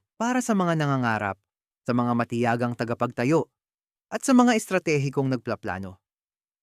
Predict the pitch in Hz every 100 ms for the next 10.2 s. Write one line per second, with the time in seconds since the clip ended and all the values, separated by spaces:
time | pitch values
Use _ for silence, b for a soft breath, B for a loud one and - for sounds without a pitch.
0 | _ _ - 120 110 127 135 139 139 127
1 | 123 120 123 131 131 131 135 123 123 120
2 | 117 113 113 104 156 147 98 _ _ _
3 | _ - 127 127 90 117 107 107 139 156
4 | 143 143 143 _ _ _ _ - - 107
5 | 143 156 165 170 170 156 127 127 120 120
6 | 117 110 117 107 - 98 92 _ _ _
7 | _ _ _ _ _ 180 233 254 254 233
8 | 208 208 208 190 175 160 143 139 131 131
9 | 127 123 120 117 117 110 110 98 92 -
10 | 95